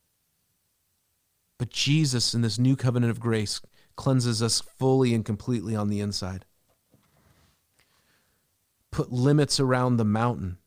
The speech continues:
Jesus removes those limits. And we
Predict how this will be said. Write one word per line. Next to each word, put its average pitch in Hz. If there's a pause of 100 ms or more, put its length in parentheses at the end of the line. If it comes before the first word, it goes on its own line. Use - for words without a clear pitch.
(720)
Jesus 123
removes 113
those 101
limits. 95 (1700)
And 107
we 110